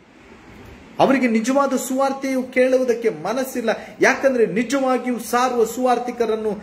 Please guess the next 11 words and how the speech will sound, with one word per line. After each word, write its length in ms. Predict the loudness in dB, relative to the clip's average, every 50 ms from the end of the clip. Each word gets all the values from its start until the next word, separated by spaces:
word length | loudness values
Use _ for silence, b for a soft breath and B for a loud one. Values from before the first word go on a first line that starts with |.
| B B B
ನಾವು 360 | 0 2 2 2 2 0 -2
ಇಂದು 400 | -2 -2 -2 -2 0 0 0 -2
ಕಾಣುತ್ತಾ 640 | -4 -2 -2 0 0 2 0 0 -4 -2 0 2 2
ಇಲ್ಲ. 340 | 2 2 0 -4 -2 -2 -2 0 0 -2 -4 -4 -8 -10 -14 -18 -20 -20 -20 -20 -20 -20 -20 -20 -20 -20 _ _ -20 -20 -20 -20 -20 -20 -20 -20 -20 -20 -20 -20 -20 -20 -20 -20 -20 -20 -20 -20 -20 -20 -20 -16 -6
ರಕ್ಷಣೆಯ 640 | 0 2 2 2 2 0 0 0 2 2 2 2 2
ಸುವಾರ್ತೆಯನ್ನು 720 | 0 -2 -2 0 0 2 0 0 -2 -4 -4 -2 0 0 2
ಹೇಳುವಂಥದ್ದು, 840 | 4 4 4 4 2 2 0 -2 -2 -2 -4 0 0 0 -2 B B B B B
ನಿಮ್ಮ 240 | -2 -2 0 0 0
ಹೃದಯಗಳಲ್ಲಿ 960 | 0 0 0 -2 -2 -2 2 4 6 6 6 4 2 2 0 0 -2 -2 -4
ಮಾನಸಾಂತರ 720 | -4 -2 -2 -2 -2 -4 -4 -4 -4 -4 -4 -4 -2 -2 -2
ಪಡಿರಿ, 760 | -2 -2 -2 -2 -2 -2 0 0 0 0 -2 -4 -6 -14